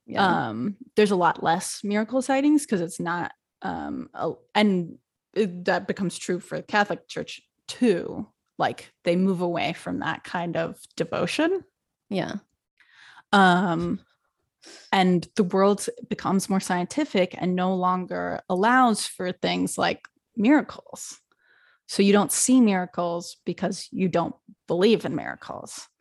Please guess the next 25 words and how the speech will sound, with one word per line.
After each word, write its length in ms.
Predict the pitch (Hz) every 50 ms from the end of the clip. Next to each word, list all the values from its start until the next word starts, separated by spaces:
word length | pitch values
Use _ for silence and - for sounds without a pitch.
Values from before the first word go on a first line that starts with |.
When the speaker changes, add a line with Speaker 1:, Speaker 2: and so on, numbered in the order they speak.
| _ - - - - - _ _
Speaker 2:
Um, 640 | - 196 202 196 190 185 175 170 170 175 175 208 208 -
but 260 | - 190 185 185 185
maybe, 600 | 220 220 196 214 - 269 277 285 277 269 262 254 254 _ _ _ _ _ _ _ _ _ _ _ _ _ _ _ _ _ _ _ _ _ _ _ _ _ -
maybe 360 | 214 190 180 170 175 180 196
the 160 | 190 - 190 185
U 120 | 185 190 190
F 200 | 190 - - 208
O 300 | 202 208 202 202 202 202
sightings, 1500 | - - 226 220 214 214 214 214 214 208 208 208 208 202 208 202 202 - - - - - - - - - - - - - - _ _ _ _ _ _ _ _ _ _ 285
Speaker 1:
I 40 |
mean, 320 | 294 311 339 349 349 349 339
Speaker 2:
maybe 120 | 320 -
they 60 | 196
still 240 | 190 - - 214 202 190
believe. 380 | 196 214 254 311 302 - -
I 140 | - 196 190
wanna 300 | 196 202 196 196 196 196
believe. 380 | 196 220 247 302 311 226 208 - _ _ _ _ _ -
I 100 | - 196
wanna 240 | 190 185 190 196 196
believe, 400 | 190 190 190 185 180 170 - - -
baby. 380 | 190 190 190 190 196 214 - - - -
<laughs> 160 | - - -
Uh, 320 | 277 269 254 247 240 226 - - 311 - 807 - - - -
<laughs> 60 | 381